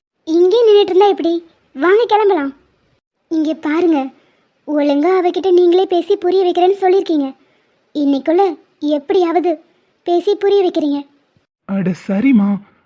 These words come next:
Speaker 2: சரி சரி, நீ தள்ளி போ, மச்சான் பாக்குறான், அப்புறம் அவன் ஏதாவது நினைச்சுக்க போறான்.
Speaker 1: அத்தான்.
Speaker 2: இன்னைக்கு நான் செத்தேன், இவ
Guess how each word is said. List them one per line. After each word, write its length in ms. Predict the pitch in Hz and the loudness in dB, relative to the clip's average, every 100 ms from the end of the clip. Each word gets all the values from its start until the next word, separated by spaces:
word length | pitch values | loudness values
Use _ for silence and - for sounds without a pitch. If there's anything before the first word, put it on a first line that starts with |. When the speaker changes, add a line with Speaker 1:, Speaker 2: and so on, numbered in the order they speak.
| _ - | _ -6
Speaker 2:
சரி 180 | 190 185 | -4 -2
சரி, 140 | 220 254 | 0 2
நீ 60 | 233 226 | 2 0
தள்ளி 160 | 226 247 | -2 -2
போ, 80 | 185 175 _ _ _ 185 | -4 -6 _ _ _ -4
மச்சான் 460 | 185 185 240 220 208 | -4 -4 -2 -2 -2
பாக்குறான், 340 | 208 208 175 - _ _ 180 | -4 -4 -6 -12 _ _ -12
அப்புறம் 260 | 175 180 | -8 -4
அவன் 180 | 180 220 | -2 0
ஏதாவது 240 | 220 226 240 | 0 0 0
நினைச்சுக்க 260 | 226 - 190 | 0 -2 -6
போறான். 220 | 202 170 - _ _ _ - 359 | -4 -6 -10 _ _ _ -8 -8
Speaker 1:
அத்தான். 420 | - 311 311 403 - _ _ _ _ _ _ _ _ _ _ - 202 | -4 -4 -2 -2 -4 _ _ _ _ _ _ _ _ _ _ -8 -4
Speaker 2:
இன்னைக்கு 240 | 190 190 190 | -4 -2 -4
நான் 160 | 185 - | -4 -6
செத்தேன், 440 | 254 247 - 262 220 _ _ _ _ - | -6 -6 -2 -4 -4 _ _ _ _ -8
இவ 200 | 185 | -4